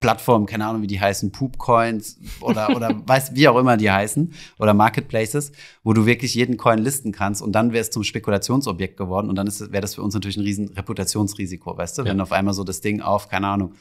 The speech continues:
Speaker 1: fünfhundert oder, keine Ahnung, dreißig Millionen gepumpt wird und die Leute investieren da rein und dann, äh, und dann ist es weg. E T F hieß es, mach doch mal ein E T F, wo ich mir dachte, na ja, was soll ich denn siebzig dreißig E T F machen? Also siebzig Prozent World, dreißig Prozent Emerging Markets, kannst du selbst günstiger machen.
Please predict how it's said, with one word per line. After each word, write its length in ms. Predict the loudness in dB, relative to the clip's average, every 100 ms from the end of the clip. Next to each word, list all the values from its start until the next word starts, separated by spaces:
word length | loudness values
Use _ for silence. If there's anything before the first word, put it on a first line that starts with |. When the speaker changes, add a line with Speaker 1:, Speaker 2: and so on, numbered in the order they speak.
| _ _ _
Speaker 1:
fünfhundert 480 | -8 -8 -4 -6 -6
oder, 360 | -14 -14 -12 -12
keine 160 | -10 -8
Ahnung, 160 | -6
dreißig 300 | -4 -2 0
Millionen 320 | 4 6 6 6
gepumpt 400 | 2 2 2 0
wird 200 | 0 2
und 100 | 0
die 60 |
Leute 240 | 2 2 0
investieren 380 | -6 -4 -2
da 120 | 0 2
rein 360 | 4 4 2
und 160 | -2 0
dann, 240 | 0 0
äh, 280 | -2 -4 -8 -10
und 100 | -10
dann 120 | -10
ist 140 | -10
es 100 | -8
weg. 220 | -6 -6 -8 -20 -20 -20 -14 -4
E 100 | 0
T 120 | 4
F 380 | 4 4 -2 -12
hieß 240 | -4 -4 -4
es, 160 | -4
mach 140 | -2 0
doch 120 | -2
mal 140 | -2
ein 20 | -4
E 80 |
T 140 | -4 -4
F, 180 | -4 -6
wo 60 |
ich 100 | -4
mir 80 | -2
dachte, 240 | -2 -4
na 140 | -6 -4
ja, 240 | -4 -6
was 160 | -10 -8
soll 120 | -6
ich 100 | -6
denn 240 | -4 -4 -4
siebzig 340 | -6 -8 -10
dreißig 400 | -2 -2 -2 -8
E 60 | -10
T 100 | -10
F 160 | -8
machen? 300 | -8 -8 -8
Also 220 | -8 -8
siebzig 340 | -8 -10 -12 -8
Prozent 500 | -6 -2 -2 -4 -2
World, 280 | 2 2 0
dreißig 300 | -4 -6 -6
Prozent 340 | -8 -6 -4
Emerging 340 | -4 -6 -6 -4
Markets, 320 | -4 -6 -8
kannst 200 | -6 -6
du 40 |
selbst 300 | -4 -4 -4
günstiger 360 | -4 -4 -4 -4
machen. 340 | -4 -4 -8